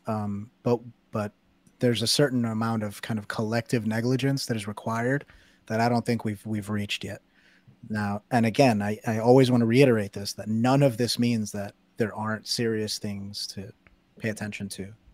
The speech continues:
and care about and do something about. Um, and of course, you know,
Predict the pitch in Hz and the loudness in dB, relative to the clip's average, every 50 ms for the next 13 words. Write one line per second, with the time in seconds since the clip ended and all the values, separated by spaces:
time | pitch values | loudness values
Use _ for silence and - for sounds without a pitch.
0 | _ - - 104 101 95 104 - _ - - - 107 98 98 98 101 90 - - | _ -12 -10 -10 -10 -10 -14 -16 _ -16 -8 -6 -6 -4 -4 -6 -8 -10 -12 -14
1 | _ _ _ _ _ _ _ _ - - 101 98 95 98 110 110 107 104 - - | _ _ _ _ _ _ _ _ -8 -6 -6 -6 -4 -2 0 0 0 0 -2 -2
2 | 104 98 - 98 95 95 98 - 101 107 - _ _ _ _ _ _ _ _ _ | -4 -4 -6 -10 -12 -12 -12 -16 -16 -18 -20 _ _ _ _ _ _ _ _ _
3 | _ _ _ _ - 104 101 98 95 98 113 110 110 - - - 139 127 120 107 | _ _ _ _ -6 -4 -4 -4 -2 0 0 0 0 0 4 8 8 8 8 8
4 | - - - 117 113 101 98 92 92 | 2 0 0 0 -2 -2 -2 -6 -10